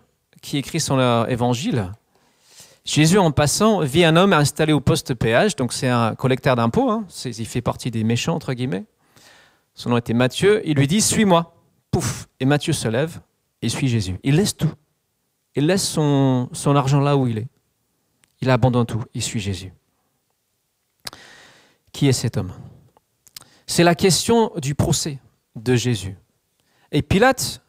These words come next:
pose la question directement. « Es-tu le roi des Juifs ? » Jésus, il répond de façon indirecte. Tu le dis toi-même. <laughs>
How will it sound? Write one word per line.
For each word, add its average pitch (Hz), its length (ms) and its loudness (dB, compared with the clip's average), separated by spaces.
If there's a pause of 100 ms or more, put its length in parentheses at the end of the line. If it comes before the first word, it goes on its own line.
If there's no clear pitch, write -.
(100)
pose 165 180 4
la 160 100 6
question 170 360 2
directement. « 160 680 2 (2000)
Es-tu 214 380 4
le 185 80 6
roi 135 220 4
des 131 100 0
Juifs ? » 104 500 -2 (2000)
Jésus, 180 480 2
il 156 80 -4
répond 233 380 -4
de 165 80 0
façon 160 380 -2
indirecte. 151 720 -2 (120)
Tu - 180 -6
le 147 80 0
dis 170 140 -6
toi-même. 147 500 -4 (320)
<laughs> - 60 -16